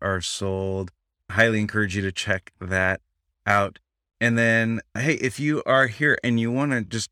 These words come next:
stay connected to some of the, like, larger work that we've got going on, some of the ways that we're gonna be connecting with post-evangelical pastors and leaders in this new year, some new cohorts that we will work on getting going, other gatherings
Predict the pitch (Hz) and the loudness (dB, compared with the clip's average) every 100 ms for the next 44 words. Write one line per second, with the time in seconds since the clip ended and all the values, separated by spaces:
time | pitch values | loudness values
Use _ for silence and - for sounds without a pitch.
0 | - - 131 127 98 95 - 95 98 - | -8 -4 -2 -4 -2 -4 -4 -6 -4 -4
1 | 98 95 98 95 92 85 101 98 95 98 | -4 -2 -2 -2 -4 -2 -2 -2 -2 -4
2 | - 98 104 110 120 - 101 104 101 113 | -4 -4 -2 -2 -2 -4 -4 -4 -2 -2
3 | 104 113 113 110 113 113 - _ _ _ | 0 -2 -2 -2 -2 -4 -10 _ _ _
4 | - 131 131 110 107 110 107 104 104 98 | -6 0 2 2 2 2 0 -2 -2 -2
5 | - 98 95 - 98 95 95 90 - - | -4 -2 -2 -2 -2 0 0 -2 -10 -20
6 | - - 104 98 98 92 95 - 104 110 | -12 -6 -4 -4 -6 -4 -6 -6 -4 -4
7 | - 104 92 - 98 92 113 127 120 104 | -4 -6 -6 -6 -4 -2 -2 -2 -2 -4
8 | 110 110 - 113 113 110 110 107 98 95 | -6 -6 -4 -2 -2 0 0 0 -2 -6
9 | 92 - _ _ _ _ - 104 - 135 | -6 -8 _ _ _ _ -4 -4 0 0
10 | 127 135 131 110 - 120 110 - 117 117 | 0 0 0 0 2 2 2 -2 -2 0
11 | 117 113 113 101 117 113 120 113 110 110 | 0 0 0 -2 -4 -2 -2 -2 -2 -2
12 | 107 110 107 107 92 92 90 104 104 104 | -2 0 0 -2 -4 -4 0 2 2 0
13 | 104 101 104 101 - | -2 -2 -2 -4 -6